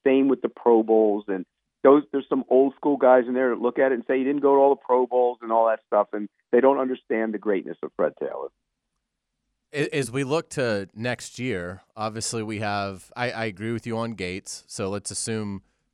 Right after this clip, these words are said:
Speaker 2: that wrong is corrected and Gates gets in and is one of the five. We have Eli Manning, who I think will have a good shot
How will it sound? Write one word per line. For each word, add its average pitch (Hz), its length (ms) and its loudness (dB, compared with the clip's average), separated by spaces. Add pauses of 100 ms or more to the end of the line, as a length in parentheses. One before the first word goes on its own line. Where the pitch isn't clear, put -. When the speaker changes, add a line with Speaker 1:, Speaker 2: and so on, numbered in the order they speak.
Speaker 2:
that 107 300 -2
wrong 101 260 -4
is 92 140 -10
corrected 95 500 -8
and 90 300 -10
Gates 101 300 -10
gets 101 240 -10
in 95 180 -6
and 95 200 -8
is 92 120 -14
one 92 140 -10
of 95 60 -10
the 98 80 -12
five. 87 480 -18 (840)
We 110 180 -8
have 101 640 -4 (140)
Eli 117 300 -4
Manning, 110 500 -6
who 110 160 -6
I 98 100 -4
think 101 220 -10
will 98 120 -6
have 98 160 -6
a 95 60 -10
good 92 220 -12
shot 98 400 -10